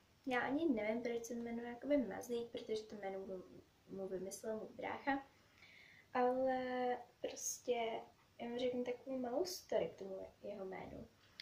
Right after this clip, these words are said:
On první, můj brácha, chtěl hrozně králíka, no a toho mu jakoby rodiče zatrhli. A ten králík se měl jmenovat právě Mazlík. Nevím proč, prostě ho napadlo Mazlík, který se měl jmenovat Mazlík. No a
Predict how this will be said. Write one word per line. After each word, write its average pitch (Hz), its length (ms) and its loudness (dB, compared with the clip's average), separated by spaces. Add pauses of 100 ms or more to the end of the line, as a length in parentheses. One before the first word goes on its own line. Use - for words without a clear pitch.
(180)
On 302 160 6
první, 226 320 2
můj 214 140 0
brácha, 220 320 -2
chtěl 220 360 -4
hrozně 220 400 -2
králíka, 196 640 -2
no 196 220 -6
a - 40 -8
toho 233 300 -4
mu 233 160 -6
jakoby 220 440 -6
rodiče 196 540 -6 (140)
zatrhli. 220 680 0 (880)
A 247 60 4
ten 269 160 4
králík 214 320 2
se - 120 -6
měl 226 180 0
jmenovat 220 400 0
právě 214 280 0
Mazlík. 185 540 -6
Nevím 220 280 -2
proč, 202 300 0
prostě - 300 -4
ho 220 100 -6
napadlo 196 440 -4
Mazlík, 214 500 -6
který 214 200 -6
se 214 120 -6
měl 202 200 -10
jmenovat 190 440 -8
Mazlík. - 640 -10 (1500)
No 330 460 2
a 233 600 0